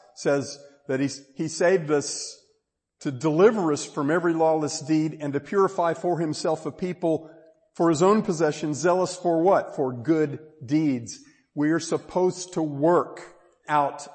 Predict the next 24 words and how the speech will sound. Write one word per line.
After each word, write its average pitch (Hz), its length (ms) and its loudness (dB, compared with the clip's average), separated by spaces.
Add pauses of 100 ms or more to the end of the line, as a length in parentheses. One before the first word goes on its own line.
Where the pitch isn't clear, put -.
the 135 120 -6
character 143 420 -6
of 117 100 -8
Christ. 165 460 -2
But, 143 220 -4 (760)
but 156 200 -2
what 156 180 -2
Paul 220 380 0
is 170 80 -4
setting 180 480 -4
out 147 160 -8
before 156 300 -6
us - 140 -8
right 147 200 -2
now 160 220 -4
is 131 160 -6
the 143 200 -6
armor 165 380 -2
that 147 340 -4
enables 160 600 0
us 165 220 -4
to - 140 -6
do 302 220 0
that. - 380 -6